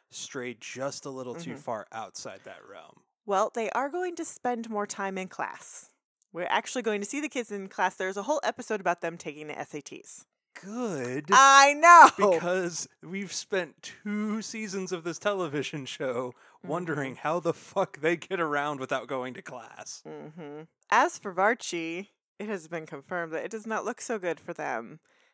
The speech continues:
Speaker 2: In fact, Camila Mendez has actually confirmed that there is another love interest for Veronica this
Speaker 1: Uh-huh.
Speaker 2: season, which nobody said anything, but it's gotta be Reggie. It's
Speaker 1: Well,
Speaker 2: gotta be Reggie.
Speaker 1: it of course makes sense.
Speaker 2: Yeah, and it's fun. I like that.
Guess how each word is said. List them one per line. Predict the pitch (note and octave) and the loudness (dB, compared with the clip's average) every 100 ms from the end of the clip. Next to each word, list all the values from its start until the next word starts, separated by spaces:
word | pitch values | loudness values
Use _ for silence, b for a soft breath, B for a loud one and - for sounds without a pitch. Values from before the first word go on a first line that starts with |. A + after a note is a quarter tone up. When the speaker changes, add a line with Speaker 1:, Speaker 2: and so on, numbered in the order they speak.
| _ - | _ -20
Speaker 2:
In | E3 | -18
fact, | - D3 F#3 - - - - | -6 -4 -4 -8 -14 -14 -14
Camila | - G3+ | -6 -4
Mendez | F#3 G#3 F3+ D#3+ | -2 -2 -2 -2
has | E3 | -2
actually | D#3 F#3 - E3 | 0 0 -4 -8
confirmed | D#3+ G3 F#3 F3 | -8 -4 -4 -2
that | E3 - | -4 -4
there | G#3 A#3 | -4 -4
is | A#3 | -6
another | G#3+ G3 F#3+ | -6 -6 -2
love | G3 B3+ | -2 -2
interest | G#3 - D3+ C#3+ - - _ _ | -6 -6 -8 -8 -14 -20 _ _
for | _ - D#3+ C#3+ C#3 | _ -10 -6 -4 -6
Veronica | C#3 D3 - - - - - _ | -8 -14 -14 -12 -12 -12 -16 _
this | C#3+ A2+ | -10 -8
Speaker 1:
Uh-huh. | G#2+ | -8
Speaker 2:
season, | D3 D#3 F3 b b b b - | -8 -12 -12 b b b b -12
which | D#3+ C#3+ - _ | -10 -10 -18 _
nobody | C3+ C3+ G#3+ | -14 -12 -14
said | A#3 A#3 G#3 | -14 -14 -10
anything, | G#3 G#3 G3 F3+ F3 - _ _ F#3+ | -12 -12 -14 -14 -16 -20 _ _ -2
but | A#3 | 2
it's | G#3+ G#3+ - | 2 0 2
gotta | A#3+ A3+ G3 | 4 6 4
be | E3 | -2
Reggie. | D3+ D3 - C#3+ - _ _ _ | -4 -6 -8 -12 -14 _ _ _
It's | - | -6
Speaker 1:
Well, | F#3+ A#2 - | -4 -4 -4
Speaker 2:
gotta | F#4+ E4+ E4 | 2 4 2
be | D4+ C#4+ | -2 -2
Reggie. | C#4 B3 D#3 C3 | 0 -2 -4 -6
Speaker 1:
it | F3 | -4
of | D#3 | -4
course | - E3+ - | -2 -4 -4
makes | G2+ - | -18 -18
sense. | - _ - - | -20 _ -20 -14
Speaker 2:
Yeah, | A#3+ - | -14 -12
and | C#3+ | -12
it's | D#3 - | -12 -12
fun. | - - - _ _ - | -12 -12 -14 _ _ -16
I | F#3 | -10
like | F#3+ - | -10 -10
that. | - - | -16 -18